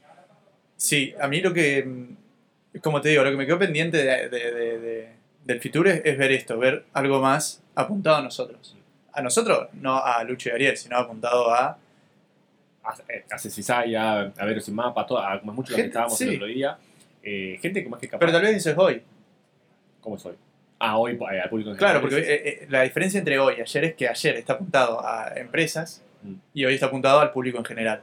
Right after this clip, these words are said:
Speaker 1: Entonces, tal vez hoy va a ser distinto, tal vez hoy la, la, la, lo que vamos a ver va a ser distinto. Ojalá estuviéramos grabando después de haberlo visto, pero bueno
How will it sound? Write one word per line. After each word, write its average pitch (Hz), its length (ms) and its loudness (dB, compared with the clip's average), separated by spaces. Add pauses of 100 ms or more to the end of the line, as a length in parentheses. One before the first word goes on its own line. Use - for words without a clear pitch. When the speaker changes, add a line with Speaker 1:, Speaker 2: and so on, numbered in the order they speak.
(120)
Speaker 1:
Entonces, 143 320 -4
tal 135 100 0
vez 175 140 2
hoy 160 140 4
va 143 80 0
a - 20 -2
ser 135 160 -6
distinto, 135 420 -2
tal 123 120 -4
vez 135 100 2
hoy 135 140 2
la, 127 200 2
la, 120 280 2
la, 120 240 -2
lo 123 120 -16
que 123 80 -4
vamos 127 180 4
a 123 40 6
ver 127 100 6
va 127 40 6
a 123 40 2
ser 127 140 -2
distinto. 143 460 0
Ojalá 139 400 4 (200)
estuviéramos 131 340 4
grabando 127 300 6
después 165 220 8
de 139 60 8
haberlo 127 180 4
visto, 127 300 4
pero 117 160 0
bueno 117 180 -4